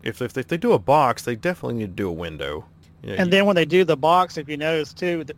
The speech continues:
Speaker 2: we're paying a little bit more than we would pay for two separate figures
Speaker 1: Mm-hmm.
Speaker 2: too.
Speaker 1: Yeah. Forty bucks for this thing.
Speaker 2: Yeah.
Speaker 1: Yeah, I don't get it. Uh, there's also a carbonized two-pack. <laughs> I just don't understand this. Ahsoka Tano and H K eighty-seven assassin droid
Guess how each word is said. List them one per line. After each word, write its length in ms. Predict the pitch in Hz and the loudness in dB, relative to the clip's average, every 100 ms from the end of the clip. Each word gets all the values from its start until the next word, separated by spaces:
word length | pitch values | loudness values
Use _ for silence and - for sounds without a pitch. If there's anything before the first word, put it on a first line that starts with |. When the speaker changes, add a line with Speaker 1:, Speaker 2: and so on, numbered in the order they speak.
| - | -6
Speaker 2:
we're 120 | 156 | -6
paying 440 | 131 175 165 156 | -2 2 2 0
a 40 | 135 | -2
little 260 | 139 156 | -2 0
bit 200 | 160 151 | 0 -2
more 240 | 147 143 160 | -2 0 0
than 160 | 143 | 0
we 160 | 139 143 - | -2 -4 -2
would 180 | 165 139 | -2 2
pay 280 | 156 147 | 2 2
for 240 | 143 139 131 - - | 0 -2 -4 -10 -18
two 180 | - 175 160 | 0 0 2
separate 420 | 170 139 147 123 | 2 2 -2 -2
figures 540 | 156 147 123 120 127 | 0 0 -2 -4 -4
Speaker 1:
Mm-hmm. 60 | 127 | -4
Speaker 2:
too. 260 | 135 101 95 - - - - | -6 -10 -20 -20 -20 -16 -4
Speaker 1:
Yeah. 280 | 117 101 - - - _ - | -2 -2 -6 -16 -20 _ -4
Forty 300 | 180 202 175 | 0 0 -2
bucks 340 | 110 156 156 | 2 2 2
for 160 | - 107 | -6 -4
this 240 | 104 - | -4 -6
thing. 420 | 110 95 92 95 92 - - - | -8 -8 -8 -12 -18 -20 -20 -2
Speaker 2:
Yeah. 220 | 196 131 - _ - - - - - | 0 0 -6 _ -20 -20 -20 -20 -8
Speaker 1:
Yeah, 180 | 110 101 | -4 -4
I 40 | |
don't 180 | 101 95 | -6 -6
get 180 | 98 92 | -6 -6
it. 100 | 87 - - - - | -10 -18 -20 -20 -8
Uh, 380 | 123 123 123 120 | -2 2 2 2
there's 180 | 123 160 | 0 -2
also 320 | 175 - 139 | -2 0 -2
a 60 | 110 | -2
carbonized 800 | - 120 123 127 135 135 127 - | -2 0 0 0 0 -2 -4 -4
two-pack. 640 | 147 135 139 131 120 - | -4 -2 -2 -2 -6 -8
<laughs> 40 | - | -8
I 80 | 110 | -8
just 280 | - - | -10 -10
don't 200 | - 113 | -8 -8
understand 580 | 107 107 - 117 113 110 | -8 -10 -8 -6 -6 -6
this. 340 | 107 107 - - - - - - | -6 -8 -10 -18 -20 -20 -14 -10
Ahsoka 400 | - 147 147 127 | -2 -2 -2 -2
Tano 540 | 139 131 131 131 127 | 0 0 0 0 -2
and 80 | 113 | -2
H 200 | 120 - | -4 -4
K 160 | 135 123 | -4 -2
eighty-seven 520 | 123 107 123 123 120 | -2 -2 0 0 -2
assassin 480 | 104 117 120 131 117 | -2 0 0 -2 -2
droid 440 | 135 139 131 | 0 0 -4